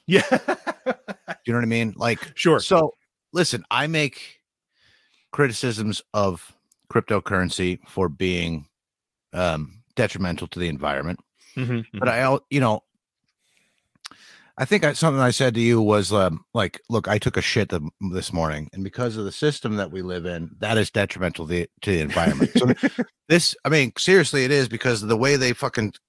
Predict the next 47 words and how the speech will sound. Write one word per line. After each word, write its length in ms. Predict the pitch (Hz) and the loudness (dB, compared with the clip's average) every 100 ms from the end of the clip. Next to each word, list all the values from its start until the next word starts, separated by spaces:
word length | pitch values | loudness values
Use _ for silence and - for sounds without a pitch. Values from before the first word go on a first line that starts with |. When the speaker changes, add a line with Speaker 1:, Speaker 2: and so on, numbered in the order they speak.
| _ | _
Speaker 2:
handle 320 | 117 139 139 123 | -2 0 2 2
our 120 | 107 | 2
municipal 520 | 101 123 180 - 165 | 4 2 2 2 -2
systems 560 | - 170 - 165 156 123 | 2 0 2 4 4 4
and 100 | 113 | 2
the 60 | |
water 280 | 127 156 147 | 4 4 2
treatment 440 | - 151 139 151 | -2 -4 0 0
and 100 | 120 | 2
whatever 280 | 120 139 135 | 2 2 4
Speaker 1:
Sure. 80 | 135 | 4
Speaker 2:
else, 200 | 135 101 | 4 0
and 100 | 107 | -4
we 120 | 117 | -2
could 160 | - 151 | 0 0
be 80 | 135 | -2
composting 720 | 160 160 156 160 151 160 156 | -2 -2 -2 -2 -2 0 0
it 60 | |
instead 260 | 113 - 127 | -2 -4 -2
of, 120 | 117 120 - _ | -2 -4 -8 _
but 100 | 135 | -2
the 140 | 113 | 0
way 100 | 101 | 0
the 100 | 95 | -2
system 400 | 87 180 - 160 | 0 -2 0 0
is 120 | 143 - | 2 2
set 180 | 139 | 2
up, 200 | 135 131 - _ _ _ | 2 0 -4 _ _ _
I'm 200 | 123 117 | -4 -4
fucking 420 | - 139 - 147 | 0 0 0 -2
the 100 | 131 | 0
environment 480 | 123 113 110 107 107 | 2 2 2 0 -4
just 200 | 110 110 | -8 -4
by 100 | 110 | -2
taking 260 | 104 98 95 | 0 -2 0
a 40 | |
shit 280 | 80 120 - | 0 -2 -2
this 200 | 80 - | -6 -8
morning. 240 | 82 - _ _ _ - - - | -8 -10 _ _ _ -8 -6 -4
So, 160 | 143 127 _ _ _ | -2 -4 _ _ _
Speaker 1:
<laughs> 340 | _ _ _ _ | _ _ _ _
Speaker 2:
so 160 | - | -8
does 240 | 120 143 139 | -2 -2 2
this 200 | 185 - | 2 4
mean 240 | 185 175 | 2 2
I 140 | 131 139 | 2 0
cannot 520 | - 135 127 135 | -2 -4 0 -2